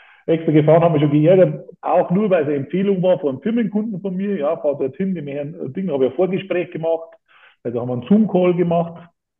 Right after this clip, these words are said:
Ähm, dann hab ich gesagt: "Mei, Tobi, sind wir gleich per Du, dass du sofort gemerkt nach fünf Minuten, es passt." Hab mich gar nicht beschäftigt, und ja, ich fahr jetzt vorbei, es hilft jetzt nicht. Gut, ich sag, wir machen nur Vollmandat, das haben wir vorab abgeklärt, das war auch in Ordnung.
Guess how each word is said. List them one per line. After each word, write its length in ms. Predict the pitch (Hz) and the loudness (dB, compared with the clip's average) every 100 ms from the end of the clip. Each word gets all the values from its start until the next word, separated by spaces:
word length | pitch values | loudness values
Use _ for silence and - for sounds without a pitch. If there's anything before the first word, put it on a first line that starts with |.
| _ _ _ _ _ _ _ | _ _ _ _ _ _ _
Ähm, 340 | 135 139 135 131 | -2 0 0 -2
dann 120 | 131 | -4
hab 60 | |
ich 80 | 131 | -4
gesagt: 160 | 143 143 | -6 -6
"Mei, 360 | 147 190 190 151 | -6 -4 -4 -2
Tobi, 220 | 202 196 | -2 2
sind 100 | 180 | 2
wir 80 | 180 | 0
gleich 200 | 185 196 | 0 0
per 140 | 190 | 0
Du, 280 | 156 214 233 | 0 0 0
dass 140 | 180 151 | 0 -4
du 100 | 151 | -4
sofort 260 | 151 170 | -4 -4
gemerkt 220 | 160 175 | -4 -6
nach 100 | 160 | -6
fünf 160 | 151 165 | -6 -6
Minuten, 800 | 151 165 185 151 147 - - _ _ _ _ _ _ _ - | -4 -4 -4 -6 -8 -12 -18 _ _ _ _ _ _ _ -10
es 140 | - | -8
passt." 440 | - 120 - - _ _ _ _ _ _ _ _ | -4 -4 -6 -16 _ _ _ _ _ _ _ _
Hab 100 | - | -6
mich 100 | 202 | -4
gar 100 | 175 | -2
nicht 140 | 208 170 | -2 -2
beschäftigt, 300 | 151 196 185 | -2 -2 -2
und 100 | 165 | -4
ja, 260 | 156 151 | -2 -2
ich 100 | 156 | -2
fahr 200 | 151 147 | -2 -4
jetzt 120 | 147 | -4
vorbei, 280 | 143 131 143 | -6 -4 -4
es 120 | 143 | -6
hilft 260 | - 160 - | -8 -10 -8
jetzt 200 | 139 - | -8 -8
nicht. 280 | 143 143 135 127 | -8 -8 -8 -4
Gut, 180 | 147 160 | -4 -2
ich 280 | 156 147 | -4 -4
sag, 220 | - 123 123 | -4 -4 -4
wir 100 | 123 | -6
machen 240 | 135 135 | -4 -4
nur 160 | 127 127 | -4 0
Vollmandat, 600 | 165 165 156 156 151 - | -2 -2 -6 -6 -8 -6
das 80 | |
haben 100 | 139 | -6
wir 80 | 131 | -6
vorab 360 | 123 120 110 - | -2 -2 -2 -6
abgeklärt, 640 | - - 139 131 131 127 | -8 -6 -6 0 0 -2
das 140 | 110 - | -8 -6
war 160 | 107 | -6
auch 160 | 120 147 | -2 -2
in 140 | 143 | -4
Ordnung. 560 | - - 202 139 131 131 | -6 -8 -4 -4 -4 -10